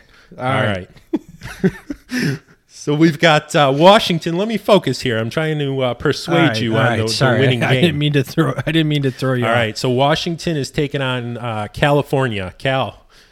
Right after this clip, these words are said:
Speaker 2: All right, Washington's minus fourteen and a half. Cal is coming up to Washington, Husky Stadium, tough place to pl-, play.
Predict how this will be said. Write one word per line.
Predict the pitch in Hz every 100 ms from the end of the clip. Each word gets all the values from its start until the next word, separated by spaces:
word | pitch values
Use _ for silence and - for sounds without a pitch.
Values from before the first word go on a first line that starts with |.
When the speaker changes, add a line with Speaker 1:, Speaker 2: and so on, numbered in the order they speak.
| _ _ 98
Speaker 2:
All |
right, | 98 107 120
Washington's | 120 127 131 135 123
minus | 123 123 113
fourteen | - 123 - 120
and | 113
a | 110
half. | 107 117 135 - _ _ _ _ -
Cal | - 135 143
is | 139 -
coming | 151 139 127
up | 175
to | -
Washington, | 127 113 110 120 110 127 123
Husky | 120 -
Stadium, | 110 - 110 120 117
tough | - 113 -
place | 123 110 -
to |
pl-, | - 113 107
play. | 120 123 117